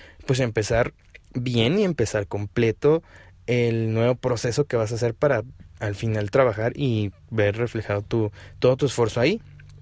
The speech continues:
Entonces, por eso debemos mucho en, en fijarnos rutinas a veces, que a veces igual dicen que es malo caer en la rutina, pero pues el hecho de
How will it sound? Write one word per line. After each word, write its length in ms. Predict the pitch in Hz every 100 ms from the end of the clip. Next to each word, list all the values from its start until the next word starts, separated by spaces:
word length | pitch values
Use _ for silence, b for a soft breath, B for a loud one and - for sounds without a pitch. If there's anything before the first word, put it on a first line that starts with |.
| - - - - -
Entonces, 400 | 127 123 123 139
por 160 | 127 120
eso 120 | 143
debemos 420 | 127 120 131 - B B B B
mucho 400 | - 123 - 151
en, 280 | 139 123 120 - - - -
en 340 | 131 143 123 - - _ - -
fijarnos 540 | - 147 - 135 147 147
rutinas 580 | 135 - 131 143 180 147
a 60 |
veces, 520 | 123 117 - 208 - b b b b b -
que 120 | 131
a 60 |
veces 260 | 139 143 160
igual 240 | 131 123
dicen 260 | 123 120 113
que 100 | 135
es 100 | 123
malo 260 | 131 127 120
caer 160 | 131
en 60 | 131
la 100 | 127
rutina, 380 | 123 139 139 147
pero 240 | 143 120
pues 240 | 127 120
el 120 | 127 120
hecho 220 | - 147
de 220 | 139